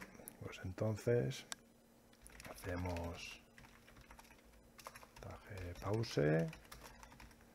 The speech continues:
acuerdo?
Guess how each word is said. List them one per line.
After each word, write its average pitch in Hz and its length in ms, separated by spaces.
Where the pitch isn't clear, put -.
acuerdo? 151 420